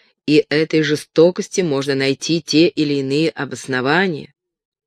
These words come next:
А вот то, что делается теперь, не имеет уже никакого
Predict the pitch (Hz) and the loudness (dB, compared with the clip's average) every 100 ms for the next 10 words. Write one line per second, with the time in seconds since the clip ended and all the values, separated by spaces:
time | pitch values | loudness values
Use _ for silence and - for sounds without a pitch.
0 | _ _ _ _ _ _ 175 165 151 170 | _ _ _ _ _ _ 2 4 4 2
1 | 190 - 165 139 165 185 170 151 - 143 | 2 4 2 6 4 6 2 -2 -8 -10
2 | - 131 - 147 240 302 - _ _ _ | -6 -8 0 4 4 2 -4 _ _ _
3 | _ _ _ _ _ _ 151 180 170 143 | _ _ _ _ _ _ 4 6 8 6
4 | 131 135 180 170 170 147 123 135 233 - | 0 -2 -4 -6 -6 -4 -2 0 0 -2
5 | - 208 - 180 175 160 | -8 -10 -2 0 0 -4